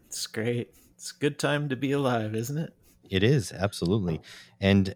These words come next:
Speaker 2: you know, I, I feel, I feel relatively positive about the future. I know that, I, I know that it's easy to feel all doomy and gloomy when you see,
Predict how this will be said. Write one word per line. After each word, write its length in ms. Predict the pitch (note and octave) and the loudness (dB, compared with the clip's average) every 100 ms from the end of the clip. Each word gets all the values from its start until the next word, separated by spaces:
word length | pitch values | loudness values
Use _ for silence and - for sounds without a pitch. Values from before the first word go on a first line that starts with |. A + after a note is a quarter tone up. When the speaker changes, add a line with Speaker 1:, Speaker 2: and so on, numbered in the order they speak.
| _ | _
Speaker 2:
you 140 | A2 | 4
know, 140 | B2 C3 | 6 8
I, 240 | A#2+ A2 - | 6 2 2
I 100 | A2 | 0
feel, 440 | - C3+ C3+ B2+ - | 4 6 6 4 -2
I 80 | G#2+ | -4
feel 280 | - C3 B2+ | 2 4 4
relatively 760 | A2 B2 A#2+ B2 A2+ A2+ A2 - _ - | 4 4 4 2 4 4 4 0 _ -4
positive 680 | - A#2 A#2 F#2+ E2 D#2+ - | 4 4 4 2 0 -2 -8
about 280 | F2 E2+ F2 | -4 -2 -2
the 100 | F2 | -8
future. 420 | - D#2+ - D#2+ | -6 -6 -4 -4
I 120 | G2 F#2+ | 0 4
know 220 | G2+ G#2 | 6 6
that, 220 | G2 F2+ - - - - - _ _ _ - | 6 2 -4 -20 -20 -20 -20 _ _ _ -8
I, 120 | - A2+ | -4 2
I 80 | |
know 140 | A2 A2+ | 4 6
that 160 | G#2 G2 | 4 2
it's 240 | - - | -4 2
easy 400 | A#2 A#2+ A2+ G#2 | 4 4 4 0
to 140 | G2+ | -2
feel 360 | F2+ A2 G#2 G2 | -2 2 4 4
all 380 | D#2+ F#2+ F2+ F2+ | 4 4 4 2
doomy 480 | F2+ G2 F#2+ F#2 F2 | 0 0 2 2 0
and 100 | E2 | 0
gloomy 440 | G2+ A#2 A2 F2 | 2 4 4 2
when 160 | F2 F2+ | 0 0
you 100 | E2+ | -2
see, 520 | - F2+ E2+ E2+ | -2 -2 -2 -4